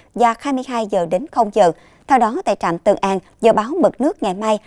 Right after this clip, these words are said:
là một phẩy không bốn mét và một phẩy không năm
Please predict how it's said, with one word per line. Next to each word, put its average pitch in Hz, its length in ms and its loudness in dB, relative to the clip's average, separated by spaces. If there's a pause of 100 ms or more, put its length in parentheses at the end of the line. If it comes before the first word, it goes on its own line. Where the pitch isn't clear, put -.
(120)
là 214 140 0
một 202 220 0
phẩy - 180 0
không 214 240 -6
bốn 202 180 2
mét 302 180 0 (220)
và 220 180 2
một 196 240 0
phẩy - 240 0
không 240 240 -6
năm 233 180 0